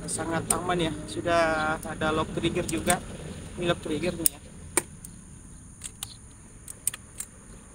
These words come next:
Oke, seperti itu ya Sobat Hunter ya. Kita akan coba akurasinya seperti apa. Pantau terus.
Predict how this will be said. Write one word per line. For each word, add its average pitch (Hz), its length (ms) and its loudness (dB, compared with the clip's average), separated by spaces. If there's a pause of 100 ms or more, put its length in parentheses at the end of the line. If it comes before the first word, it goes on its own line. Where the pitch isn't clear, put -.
(140)
Oke, 226 320 6
seperti - 400 -2
itu 247 160 -6
ya 247 80 6
Sobat 233 320 4
Hunter 233 320 2
ya. - 0 -
Kita - 320 -6
akan 196 160 -4
coba 202 560 6
akurasinya 185 480 0
seperti - 400 -2
apa. 214 320 0 (800)
Pantau 190 240 4
terus. - 560 2